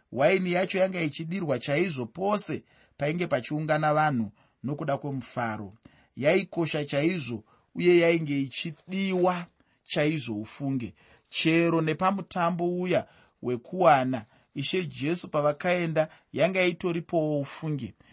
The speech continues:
Yainge ichingomirira chete mufaro muupenyu hwevanhu.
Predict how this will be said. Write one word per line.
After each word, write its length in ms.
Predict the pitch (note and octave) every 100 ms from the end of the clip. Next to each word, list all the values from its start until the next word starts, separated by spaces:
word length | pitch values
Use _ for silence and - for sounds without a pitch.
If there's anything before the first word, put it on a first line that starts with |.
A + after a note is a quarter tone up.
| _ -
Yainge 380 | A#2+ E3 F3 D#3+
ichingomirira 680 | D3 F3 F3 E3 E3+ F3 D#3
chete 280 | - D#3+ D3+
mufaro 840 | C#3 B2 - E3+ E3+ E3 F3 E3 - _ -
muupenyu 500 | D#3+ B2 A#2 A#2+ C3
hwevanhu. 540 | G#2 A2 A#2+ G2+ G#2+